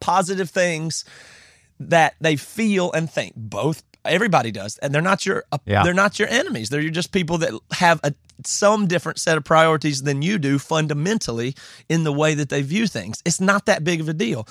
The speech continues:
Speaker 1: You can have Thanksgiving dinner with people that sit or stand, and now everybody else out there is being forced into this position where they're thinking, "I better choose a team,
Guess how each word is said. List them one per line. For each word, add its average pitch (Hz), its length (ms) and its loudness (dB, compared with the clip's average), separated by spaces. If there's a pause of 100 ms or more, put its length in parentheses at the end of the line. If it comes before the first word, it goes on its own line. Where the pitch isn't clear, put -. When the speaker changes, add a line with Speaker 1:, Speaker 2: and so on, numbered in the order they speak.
(180)
Speaker 1:
You 165 120 0
can 156 160 -4
have 190 460 0 (840)
Thanksgiving 220 600 2
dinner 196 380 4
with 165 160 0
people 175 240 0
that 175 160 -2
sit - 440 0
or 190 140 2
stand, 190 500 0
and 156 140 0
now 208 320 2 (300)
everybody 208 360 4
else 190 200 2
out 165 180 2
there 156 180 2
is 143 120 -2
being 160 240 -2
forced 185 420 -2
into 185 80 -6
this 190 140 -2
position 156 580 -2 (240)
where 143 100 2
they're 151 120 4
thinking, 131 340 0 (100)
"I 135 100 0
better 143 260 2
choose 156 260 0
a 147 60 0
team, 240 440 2